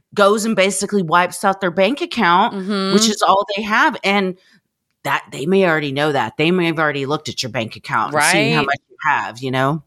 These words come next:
Speaker 2: Somehow hacked you. But I'm
Speaker 1: Mm-hmm.
Speaker 2: very, very nervous for what the landscape looks like going forward because, uh, now, because you don't even have to be a good actor as far as the scammer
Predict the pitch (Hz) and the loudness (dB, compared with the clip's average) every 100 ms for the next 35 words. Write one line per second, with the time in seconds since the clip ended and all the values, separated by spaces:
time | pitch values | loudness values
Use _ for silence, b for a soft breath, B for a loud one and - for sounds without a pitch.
0 | _ - 165 175 175 151 143 170 - 156 | _ -6 -4 -2 -2 -2 -2 -4 -6 -12
1 | 151 165 - B 147 185 202 175 233 233 | 0 0 0 B -4 -2 -2 -2 2 4
2 | 254 233 214 214 208 190 185 185 175 - | 4 2 2 2 2 0 0 0 -2 -4
3 | 180 165 156 - 160 160 165 170 - 165 | -2 0 0 -4 -4 -2 -2 -2 -2 -2
4 | 160 - 170 160 - 175 165 - 160 151 | -2 -10 -6 -4 -2 -2 -2 -4 -6 -6
5 | - 202 190 175 151 160 - 165 156 151 | -4 0 2 0 -2 -8 -2 0 2 0
6 | 147 B B B 170 165 - 160 185 226 | -6 B B B -4 -4 -6 -8 -2 2
7 | 262 233 202 185 202 180 170 165 156 - | 2 0 -2 -6 0 2 2 -2 -8 -16
8 | b b _ _ - 165 226 240 233 214 | b b _ _ -16 -2 2 2 2 0
9 | 202 196 208 190 180 156 170 160 - 151 | -2 -2 -4 -4 -2 0 0 -2 0 0
10 | 156 - 175 160 156 160 160 170 156 151 | 0 -2 -4 0 0 -2 -2 0 0 0
11 | 139 143 - 190 202 165 147 135 | -4 -10 -2 0 0 -2 -4 -8